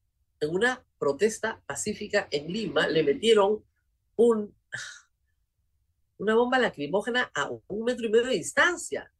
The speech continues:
y lo mataron, pues". Dijo, "Bueno, sí, esa, e-, esa es una violación de derechos humanos". Otárola lo mandó a rectificarse. ¿Y qué pasó? Dijo que no, que eso es exactamente lo que es una violación de derechos humanos, no se rectificó en nada.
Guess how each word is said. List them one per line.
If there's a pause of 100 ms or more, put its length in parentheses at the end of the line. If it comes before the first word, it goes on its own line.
(180)
y
lo
mataron,
pues". (500)
Dijo,
"Bueno,
sí,
esa, (340)
e-,
esa
es
una
violación
de
derechos
humanos". (2000)
Otárola
lo
mandó
a
rectificarse. (1300)
¿Y
qué
pasó?
Dijo
que
no,
que
eso
es
exactamente
lo
que
es
una
violación
de
derechos
humanos,
no
se
rectificó
en
nada.